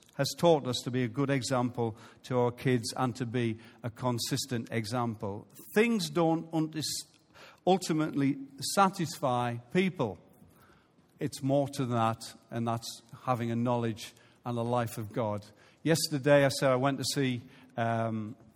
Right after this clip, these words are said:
my grandsons. I went to see, uh, Ezra had been sick through the week, so I bought him, I bought him, like, I bought him a comic, and, and we read, we were reading that and, and all that kind of thing. And then time came, I said, "I'm going now, goodbye."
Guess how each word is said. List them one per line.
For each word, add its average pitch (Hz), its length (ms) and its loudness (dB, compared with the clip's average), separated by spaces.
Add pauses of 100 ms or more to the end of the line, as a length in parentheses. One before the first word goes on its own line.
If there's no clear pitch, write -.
(200)
my 120 140 -2
grandsons. 160 560 6
I 151 40 6
went 143 160 4
to - 60 -4
see, 147 180 0
uh, 151 360 -8
Ezra 139 280 2
had 123 140 -4
been 135 320 0 (240)
sick - 280 -6
through 143 160 -2
the 135 100 0
week, 139 160 2
so 185 140 0
I 175 40 2
bought 160 260 0
him, 135 140 0 (320)
I - 40 -4
bought 131 200 2
him, 127 80 -2
like, 123 180 -2 (120)
I - 40 -8
bought 135 200 0
him 120 100 -2
a 110 40 -6
comic, 143 500 2
and, 110 180 -2
and 101 220 -8
we 120 100 0
read, 127 360 0
we 135 220 -2
were 127 60 0
reading 131 420 0
that 131 260 0
and, 117 200 -8
and 123 140 -6
all 131 140 0
that 127 100 -8
kind 127 160 -2
of 117 60 -8
thing. 123 160 -6 (240)
And 160 140 6
then 208 140 6
time 226 320 8
came, 175 220 4
I 170 60 4
said, 160 240 0 (220)
"I'm 151 100 4
going 220 320 8
now, 170 220 6
goodbye." 160 680 2